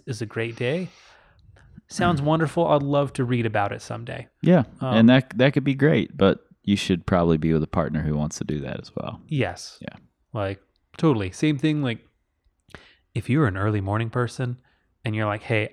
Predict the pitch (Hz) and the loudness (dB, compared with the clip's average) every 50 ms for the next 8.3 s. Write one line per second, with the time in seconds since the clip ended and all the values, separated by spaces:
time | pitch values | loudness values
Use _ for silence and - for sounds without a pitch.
0 | - - 120 117 120 131 131 127 117 117 117 113 110 110 110 110 107 - _ _ | -4 -4 -4 -2 -2 -4 -4 -4 -4 -6 -6 -4 -4 -4 -6 -6 -8 -12 _ _
1 | _ _ _ _ - - 107 110 110 127 127 123 - 143 127 123 120 131 - - | _ _ _ _ -6 -4 -2 -2 0 -2 -2 -2 -2 0 0 0 -2 -4 -6 -4
2 | 135 127 123 135 135 - _ _ _ _ _ _ _ - - - 240 202 180 - | -4 -2 -2 -4 -6 -8 _ _ _ _ _ _ _ -14 -10 -6 -4 -4 -4 -2
3 | - 127 110 104 101 101 101 107 104 - - 117 113 113 110 123 110 - 120 117 | -2 -2 0 0 -2 -4 -6 -6 -6 -6 -6 -4 -4 -4 -4 -6 -6 -6 -6 -8
4 | 110 107 101 110 107 104 101 98 104 110 104 104 104 107 107 107 - 117 117 - | -6 -4 -4 -4 -4 -4 -4 -4 -6 -6 -6 -6 -6 -6 -8 -8 -8 -8 -6 -4
5 | 135 135 135 127 - - - _ _ _ - - - 143 135 - - - 170 156 | -4 -4 -4 -6 -8 -14 -20 _ _ _ -14 -8 -6 -6 -6 -6 -4 0 0 0
6 | 156 - - 165 127 - - - - - 240 226 196 180 180 190 180 156 - - | 0 0 -4 -6 -6 -6 -6 -8 -6 -2 -2 0 0 2 2 2 2 0 0 -2
7 | 120 - - - 143 127 127 131 135 120 127 113 113 110 107 107 113 113 113 113 | -4 -2 -2 0 2 4 4 4 2 2 0 -2 -4 -4 -2 0 0 2 2 2
8 | 110 110 113 113 _ | 2 0 -2 -4 _